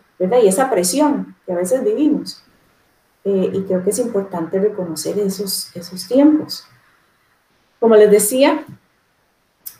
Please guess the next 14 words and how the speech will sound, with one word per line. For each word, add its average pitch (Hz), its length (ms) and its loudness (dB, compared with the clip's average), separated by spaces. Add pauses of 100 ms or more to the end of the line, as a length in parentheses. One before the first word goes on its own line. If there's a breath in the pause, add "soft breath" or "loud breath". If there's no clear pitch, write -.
eh, 175 520 2 (320)
volviendo 185 360 0
a - 20 -4
agarrar 240 260 0
el 262 100 0
hilo, 262 360 -2 (720)
<laughs> 302 420 -4
que - 140 -8
nos 190 160 0
cuesta - 300 -2
a - 20 -2
las - 120 0
mujeres, - 340 -4 (760 soft breath)
em, 202 800 0